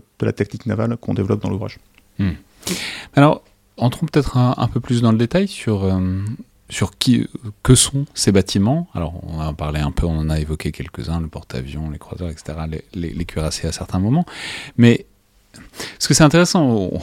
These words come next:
Speaker 2: on avait commencé, on a commencé cette émission en parlant de, de la guerre navale de l'époque moderne.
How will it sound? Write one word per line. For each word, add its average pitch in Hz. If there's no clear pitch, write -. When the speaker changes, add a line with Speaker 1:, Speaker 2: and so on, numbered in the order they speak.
Speaker 2:
on 92
avait 92
commencé, 92
on 85
a 85
commencé 95
cette 85
émission 85
en 82
parlant 82
de, 80
de 87
la 80
guerre 82
navale 82
de 85
l'époque 80
moderne. 127